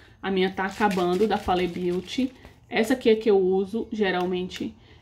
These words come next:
é, em maquiagens, e essa eu esqueço de usar. Ela é muito refrescante, no começo eu dei uma estranhada, eu gravei até vídeo falando sobre ela aqui. Eu dei uma estranhada, porque eu achei que tinha ar-, tava ardendo muito, sei lá,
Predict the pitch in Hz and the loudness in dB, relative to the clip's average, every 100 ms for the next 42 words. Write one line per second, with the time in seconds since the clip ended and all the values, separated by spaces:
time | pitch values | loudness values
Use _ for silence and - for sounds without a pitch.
0 | _ 185 170 165 - - 202 190 180 202 | _ -4 0 0 -2 -2 -2 -2 -2 2
1 | 165 214 247 247 - 226 202 190 214 - | 2 4 2 2 0 2 4 4 0 0
2 | 226 214 208 - 202 220 - 202 202 226 | 2 4 2 2 4 4 2 -2 0 0
3 | 233 202 - 214 202 226 240 294 302 285 | 2 2 6 6 6 4 6 6 4 -2
4 | 285 262 - 202 240 220 214 220 214 220 | -2 -6 -6 -6 0 -2 0 2 2 4
5 | 202 208 208 214 233 220 180 170 233 208 | 2 2 0 -2 -2 0 2 0 0 0
6 | 196 196 190 185 202 214 185 196 190 185 | 2 2 0 -2 0 0 2 -2 -2 -4
7 | 180 180 175 175 175 190 220 190 247 - | -4 -4 -4 -2 -2 -2 -4 -4 -4 -6
8 | - - - 202 196 202 208 214 240 233 | -18 -20 -4 2 4 4 0 -2 -2 0
9 | 185 208 214 - 185 190 180 180 - 185 | 2 0 -2 -4 -4 -4 -6 -6 -8 -4
10 | 170 170 185 170 170 175 170 175 170 165 | -4 -4 -6 -8 -8 -8 -8 -6 -6 -4
11 | 175 170 175 196 220 220 180 180 196 | -6 -4 -2 0 0 0 0 0 -2